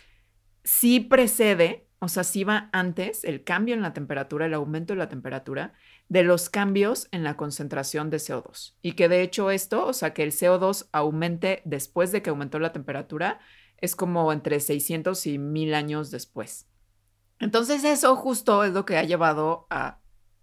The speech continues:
unos argumentos a decir que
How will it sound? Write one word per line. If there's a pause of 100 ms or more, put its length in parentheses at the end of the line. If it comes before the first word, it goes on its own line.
(340)
unos
argumentos (580)
a
decir
que